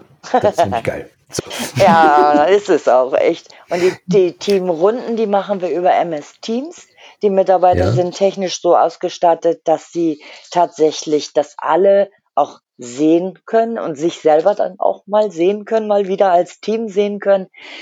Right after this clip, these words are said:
Speaker 2: Wir machen im Moment ganz, und das ist wirklich Corona geschuldet, sonst machen die natürlich ganz viele, ähm, Abendveranstaltungen, wo sie dann mal untereinander, miteinander weggehen. Das geht im Moment
Speaker 1: Mhm.
Speaker 2: nicht.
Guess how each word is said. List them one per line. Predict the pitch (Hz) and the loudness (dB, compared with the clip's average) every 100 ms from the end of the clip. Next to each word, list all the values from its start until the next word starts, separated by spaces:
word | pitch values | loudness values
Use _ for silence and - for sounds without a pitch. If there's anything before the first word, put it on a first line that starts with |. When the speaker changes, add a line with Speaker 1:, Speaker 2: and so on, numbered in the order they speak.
| - - | -6 0
Speaker 2:
Wir | 185 | 2
machen | 180 165 - 175 | 2 -2 -4 -8
im | - 160 | -4 -4
Moment | 156 156 151 156 151 - | -2 0 0 -2 -8 -2
ganz, | 160 160 - - - | -2 0 -6 -10 -4
und | 156 | -2
das | 143 | -2
ist | 143 - - _ | -6 -10 -20 _
wirklich | 131 143 147 - | -2 -2 -2 -4
Corona | 151 139 151 156 | -2 0 2 0
geschuldet, | 147 143 160 151 151 151 - - _ | 0 -4 -2 0 2 0 -8 -20 _
sonst | 165 165 135 | 0 0 -2
machen | 156 147 151 | -2 -2 -2
die | 147 | 0
natürlich | 135 131 - 143 135 - | 0 -2 -4 -4 -4 -2
ganz | 143 135 120 - | -2 -2 -4 -14
viele, | - 143 139 135 127 127 - | -6 -2 2 2 4 2 2
ähm, | 123 120 117 117 - _ _ _ _ _ - - | 0 0 -8 -14 -18 _ _ _ _ _ -16 -4
Abendveranstaltungen, | 131 127 160 - 147 - 143 135 131 120 | -2 0 -4 -6 -4 -4 -2 -2 -2 -4
wo | 135 | -2
sie | 135 | 0
dann | 127 | 0
mal | 127 | 0
untereinander, | 123 117 131 127 127 131 127 117 - _ - | -2 0 -2 0 -2 0 0 -2 -10 _ -4
miteinander | 160 165 156 139 131 117 | -4 -2 -2 0 0 0
weggehen. | 160 - 180 170 - - - | 0 0 0 -2 -18 -20 -6
Das | 180 - | -4 -2
geht | 196 202 | 0 0
im | 214 | -2
Moment | 220 214 110 107 120 | -2 0 2 2 0
Speaker 1:
Mhm. | 214 | -4
Speaker 2:
nicht. | 214 - | -10 -14